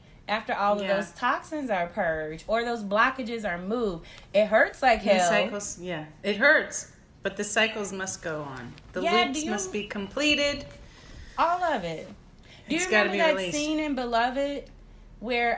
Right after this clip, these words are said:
Speaker 1: um, what is her name? Her name is, I think her name is Denver, because Denver was named after her, or she was headed to Denver
Speaker 2: Mm-hmm.
Speaker 1: to get some velvet. And she was rubbing Sethi's feet. And Sethi
Speaker 2: Mm-hmm.
Speaker 1: had ran from Sweet Home.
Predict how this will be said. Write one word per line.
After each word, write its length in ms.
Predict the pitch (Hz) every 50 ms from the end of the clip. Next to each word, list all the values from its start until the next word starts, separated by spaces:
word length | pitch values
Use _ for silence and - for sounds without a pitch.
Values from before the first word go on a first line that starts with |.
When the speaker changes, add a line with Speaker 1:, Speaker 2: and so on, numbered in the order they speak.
| - 208
Speaker 1:
um, 580 | 220 220 214 202 196 190 180 175 170 175 190 - - - - - - - -
what 140 | 370 427 466
is 160 | 466 - -
her 100 | - - 202 - -
name? 460 | - - - - - - - - - - - _ - _ - -
Her 80 | 240 233
name 340 | 247 254 269 285 285 277 -
is, 840 | 240 240 233 233 226 220 220 208 208 208 208 202 - - - - - - - - - - - - - - -
I 40 |
think 160 | 262 480 523 523
her 80 | 466
name 240 | 392 381 370 359 339
is 100 | 311 254
Denver, 460 | 220 247 302 330 320 294 214 202 202 196
because 340 | 214 220 - 254 226 220
Denver 360 | 208 190 226 233 254 247 240 220
was 180 | 214 214 202
named 300 | 208 202 202 202 202 202
after 400 | - 175 175 175 - - 180 175
her, 400 | 170 185 170 160 160 156 175 - - -
or 100 | 214 220
she 140 | - 285 262
was 140 | 240 233 -
headed 340 | - 240 220 202 190 190 190
to 80 | 202 175
Denver 360 | 165 185 180 175 175 160 165
Speaker 2:
Mm-hmm. 80 | 156
Speaker 1:
to 60 | 156 160
get 180 | 165 190 196 190
some 220 | - 185 165 156
velvet. 580 | 151 175 170 165 160 151 151 160 - - - - - - - - - - - - - - - -
And 100 | 202 214
she 140 | - 269 269
was 200 | 233 240 214 202
rubbing 360 | 190 220 233 240 240 254 254
Sethi's 540 | 254 - 240 220 220 220 - 208 202 - -
feet. 320 | - 208 196 170 147 - - - - - - - - - - - - - - - - -
And 120 | 185 180 170
Sethi 220 | 202 220 226 240
Speaker 2:
Mm-hmm. 160 | 269 254 247
Speaker 1:
had 200 | 226 202 196 190
ran 300 | 196 208 214 220 226 226
from 180 | 226 247 214 214
Sweet 300 | - - 214 202 185 -
Home. 460 | - 202 175 170 160 156 151 151 175